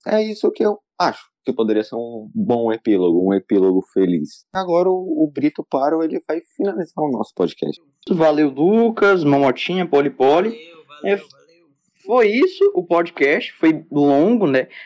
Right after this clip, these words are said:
Speaker 2: Até porque a demanda de conteúdos assim, né, abordados foi bem grande também.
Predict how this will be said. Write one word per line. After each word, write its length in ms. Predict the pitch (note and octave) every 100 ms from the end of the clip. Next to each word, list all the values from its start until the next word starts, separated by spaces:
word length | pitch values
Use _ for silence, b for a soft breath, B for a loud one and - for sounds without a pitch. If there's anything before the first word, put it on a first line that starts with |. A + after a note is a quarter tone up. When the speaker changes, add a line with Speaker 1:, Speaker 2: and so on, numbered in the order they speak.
| B
Speaker 2:
Até 260 | - D#3
porque 280 | D3+ D3 -
a 100 | D#3
demanda 520 | D#3 D#3 C#3+ D3+ D#3+
de 100 | D3
conteúdos 580 | - C#3+ C#3+ C3+ C3 A#2
assim, 260 | C3 - B2
né, 80 |
abordados 840 | B2+ B2+ C3 A#2+ A2 G#2+ G#2 - _ b b
foi 200 | - G#2+
bem 260 | A2+ B2 D3
grande 460 | C3 B2+ D#3 F#3
também. 540 | - C#3 A#2+ A#2+ D#3+